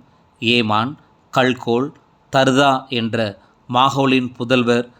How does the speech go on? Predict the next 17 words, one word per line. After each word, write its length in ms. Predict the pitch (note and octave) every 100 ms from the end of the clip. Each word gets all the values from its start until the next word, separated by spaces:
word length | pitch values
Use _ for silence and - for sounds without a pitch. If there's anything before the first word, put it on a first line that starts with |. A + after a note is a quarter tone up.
| _ -
மற்ற 320 | B2+ B2+ C#3+
மனிதர் 560 | A#2+ B2+ C3+ B2 A#2 -
அனைவரை 520 | A#2 B2 C3+ B2+ A#2
விடவும் 440 | G#2 G#2+ G#2+ G#2+ F#2 _ _ -
அவரே 440 | A#2+ B2 C3+ C#3+ C#3
ஞானத்தில் 720 | A#2 B2 B2 A2+ A#2 A2+ A#2+ -
சிறந்து 540 | - C#3 C3+ D3 C3
விளங்கினார். 560 | A2+ G#2 G2+ G2+ G2+ - _ _ _ _
சுற்றிலும் 580 | - - B2 - C#3+ C#3+
இருந்த 300 | C3+ B2+ B2
நாடுகள் 600 | A2+ A#2+ B2 A#2+ A2 G#2+
அனைத்திலும் 640 | - A2 A#2+ A2+ A#2+ C3+ D#3 _ _ -
அவருடைய 500 | C3+ C3 B2+ B2+ B2
புகழ் 340 | C3 C3+ C3+ D3 - -
பரவிற்று. 580 | A#2 A2 A2 A2 A#2+ A2+ - _ _ _ -
அவர் 400 | A2+ A2 C#3 - - -
மூவாயிரம் 680 | C3 D3 D3 C#3 C3+ C3 B2+